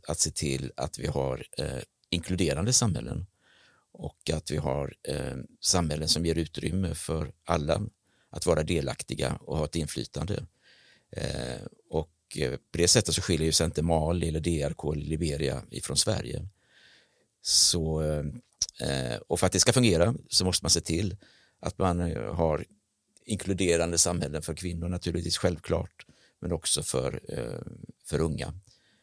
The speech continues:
Eh, så att jag tycker att det, det, det fanns en gång i tiden en, en legendarisk, eh, talman i den amerikanska kongressen som heter Tip O'Neill med irländskt påbrå. Han myntade uttrycket att "all politics is local".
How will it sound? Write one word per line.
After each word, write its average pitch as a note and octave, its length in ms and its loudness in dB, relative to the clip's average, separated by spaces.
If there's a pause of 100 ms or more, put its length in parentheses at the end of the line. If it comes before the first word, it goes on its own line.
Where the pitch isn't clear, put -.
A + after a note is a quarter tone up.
(440)
Eh, C2+ 180 -4
så - 200 2
att D#2+ 140 0
jag F2+ 100 2
tycker F2+ 260 2
att D#2+ 160 2 (300)
det, G2 120 4
det, G#2 260 6
det - 60 2
fanns G2 300 4
en F#2 380 2 (140)
gång F2+ 200 4
i E2 40 4
tiden D2+ 360 -2
en, D2+ 160 0
en E2+ 100 0
legendarisk, D#2+ 880 4
eh, - 260 -2 (120)
talman E2 480 4
i - 60 0
den C#2 140 -2
amerikanska D2+ 460 -2
kongressen - 480 2
som - 100 0
heter - 160 -2
Tip - 220 -4
O'Neill F2 360 0 (580)
med C#2+ 320 -4
irländskt D#2 500 0
påbrå. C#2 460 0
Han D#2+ 160 2
myntade D#2+ 420 2
uttrycket - 460 -4
att - 240 -4
"all E2+ 200 4
politics - 480 0
is - 120 4
local". - 420 -4